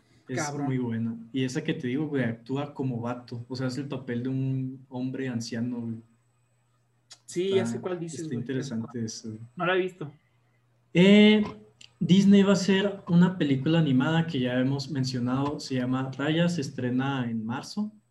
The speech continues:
Speaker 1: Y el doblaje de la actriz, eh, protagonista en español va a ser Dana Paola.
Speaker 2: Oye, Dana Paola. Ay, disculpa que me haya pasado por,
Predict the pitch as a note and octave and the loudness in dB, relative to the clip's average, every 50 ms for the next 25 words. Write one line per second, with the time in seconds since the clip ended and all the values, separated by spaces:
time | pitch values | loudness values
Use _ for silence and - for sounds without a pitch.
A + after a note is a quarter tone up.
0 | _ _ _ _ _ - F3 F3+ F#3 G3 G3+ G3+ G3 - _ _ _ _ - D3+ | _ _ _ _ _ -6 -4 -2 0 0 0 0 -2 -4 _ _ _ _ -10 -8
1 | C#3 C3+ B2+ B2+ B2 B2 B2+ B2+ B2 - - D#3+ D#3 D3+ C#3 B2+ A#2 - _ - | -6 -6 -6 -8 -6 -6 -6 -6 -6 -6 -6 -6 -4 -4 -4 -6 -8 -10 _ -12
2 | C3+ C3 B2+ C3 C3+ C3+ - - - _ _ - D#3 D3 D3 D3 C#3+ C#3+ C3+ C3 | -8 -6 -6 -6 -6 -8 -10 -14 -16 _ _ -16 -14 -12 -10 -10 -8 -8 -8 -8
3 | A#2+ A#2 - B2 B2 B2 - B2 A2+ A2+ A2+ A#2+ C3+ C#3+ C3+ - _ - E3 E3+ | -10 -12 -12 -12 -12 -12 -10 -10 -8 -6 -6 -6 -6 -8 -12 -12 _ -6 -6 -6
4 | E3+ F3 E3+ - - C3+ C3 B2+ B2 - - - B2+ B2+ D3 D#3 E3+ F3+ F3 E3 | -6 -8 -12 -14 -10 -8 -8 -6 -8 -8 -8 -6 -6 -4 -2 -2 -2 -2 -2 -4
5 | D3 D3 D3 - - D#3 D#3+ E3 D#3 D3+ D3 D3+ C#3+ C3+ B2+ - - A#2 A2 A2 | -4 -6 -4 -4 -4 -4 -4 -4 -6 -6 -6 -6 -4 -6 -6 -6 -8 -8 -6 -4
6 | A2+ A2+ A2 G#2 A2 - - _ _ _ _ _ _ _ _ _ _ _ _ _ | -4 -4 -4 -6 -8 -12 -16 _ _ _ _ _ _ _ _ _ _ _ _ _
7 | _ _ _ _ _ _ _ _ _ _ _ _ _ _ _ _ _ _ _ _ | _ _ _ _ _ _ _ _ _ _ _ _ _ _ _ _ _ _ _ _
8 | - F3 F3+ F3+ F3+ E3+ E3 D#3 D3 D3 D3 C#3+ C#3+ D#3 D3 D3 C#3+ C#3 B2 B2 | 2 6 6 8 8 8 6 4 2 2 0 0 0 -2 -4 -4 -4 -6 -6 -8
9 | - - _ _ _ - - _ _ _ _ - - E3+ F3 E3+ E3 - F#3 D#3+ | -12 -18 _ _ _ -20 -20 _ _ _ _ -4 0 0 0 0 -2 -4 -6 -4
10 | F3+ G#3 G3+ A3 F#3+ E3+ D3 C#3 C#3+ D#3 - - _ - F3 D#3+ D#3 D3+ C#3+ D#3 | -4 -4 -2 -2 -2 0 0 0 0 0 -2 -2 _ 2 2 2 2 0 -2 -2
11 | D#3+ - - F#3+ G3 E3+ E3 D3 | -2 -2 0 0 0 0 -2 -6